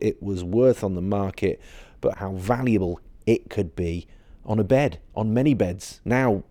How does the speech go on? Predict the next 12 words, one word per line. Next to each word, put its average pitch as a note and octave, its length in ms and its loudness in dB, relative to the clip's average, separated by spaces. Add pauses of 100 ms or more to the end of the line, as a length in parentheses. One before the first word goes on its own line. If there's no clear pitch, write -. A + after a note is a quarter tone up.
on F#2+ 320 -4
thousands G#2 600 -2
of F2 120 -8
beds. F2+ 380 -2 (560)
So, G#2+ 480 4
um, G#2 300 -2 (160)
I A#2 140 -2
wanted A#2+ 300 0
to G2+ 360 0
ask - 340 -8
you, F2 380 -4 (220)
Roger, F2 420 -4